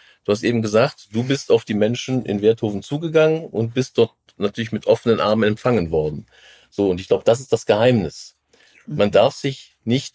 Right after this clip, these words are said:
zurücknehmen und denken, „Hm, ich sitze jetzt mal hier und warte mal, dass einer auf mich zukommt.“ Ähm, das kenn ich, äh, als Rheinländer so nicht, sondern <laughs> als Rheinländer weiß man ganz genau, da ist eine Gruppe, man möchte dabei sein, dann geht man dorthin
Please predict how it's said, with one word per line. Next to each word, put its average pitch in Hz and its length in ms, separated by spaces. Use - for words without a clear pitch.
zurücknehmen 156 760
und 120 160
denken, 117 340
„Hm, 139 180
ich 123 120
sitze - 260
jetzt - 120
mal 123 100
hier 127 160
und 107 120
warte 117 260
mal, 117 80
dass 110 140
einer 98 160
auf - 160
mich 85 160
zukommt.“ 143 500
Ähm, 110 340
das 135 240
kenn 143 200
ich, - 380
äh, 117 320
als 104 220
Rheinländer 127 640
so 107 180
nicht, 98 400
sondern 110 480
<laughs> - 320
als 98 180
Rheinländer 127 500
weiß 110 280
man 113 200
ganz 107 220
genau, 139 480
da 95 100
ist - 140
eine 90 160
Gruppe, 165 520
man 104 300
möchte 110 280
dabei 101 340
sein, 123 280
dann 110 100
geht 113 160
man 104 100
dorthin 135 500